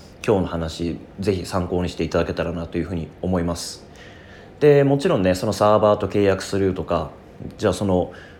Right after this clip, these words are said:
ね、ランディングページどう作るのとかっていう問題も、まあ、もろもろ出てくる、くる気はしますけど、まあ、やるべきことは明確かなっていう感じですよね。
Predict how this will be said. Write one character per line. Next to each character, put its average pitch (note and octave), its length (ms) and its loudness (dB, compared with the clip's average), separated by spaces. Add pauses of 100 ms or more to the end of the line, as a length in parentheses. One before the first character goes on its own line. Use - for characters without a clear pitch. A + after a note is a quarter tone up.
(240)
ね、 G2+ 120 4
ラ F#2+ 120 4
ン G2+ 60 2
デ G2+ 80 2
ィ - 20 2
ン A2 40 2
グ G#2+ 60 -2
ペ A#2+ 100 2
ー - 20 4
ジ E2 100 -4
ど G#2 120 4
う F#2+ 60 -2
作 - 180 -4
る E2+ 60 -2
の E2 140 -2
と - 80 -6
か F2 80 -4
っ - 40 -4
て - 120 -6
い G2 40 0
う - 20 0
問 G#2 160 0
題 A#2+ 100 4
も、 A#2+ 300 -2
ま C#3+ 120 2
あ、 - 20 0
も G#2 100 2
ろ B2+ 80 4
も C#3 100 0
ろ C#3 120 2
出 C#3+ 100 4
て C#3+ 100 2
く - 140 -6
る、 C3+ 120 2 (440)
く D#3 160 2
る G2+ 180 2 (160)
気 - 140 -2
は F2+ 140 2
し - 160 -6
ま G2+ 120 0
す - 160 -10
け D#2+ 100 -10
ど、 F2+ 280 -2 (1120)
ま F#3+ 80 0
あ、 E3 40 6
や E3 80 8
る E3+ 60 2
べ G3 60 2
き - 80 -6
こ G2+ 120 0
と G2 80 2
は F2 60 4
明 F2+ 200 2
確 F2+ 320 -2
か F#2+ 100 -4
な F2+ 280 -2
っ - 80 -18
て F#2 80 -4
い - 20 -6
う D#2 40 -8
感 E2 120 -2
じ E2 80 -4
で E2 60 -4
す - 80 -14
よ - 60 -8
ね。 F2+ 200 -8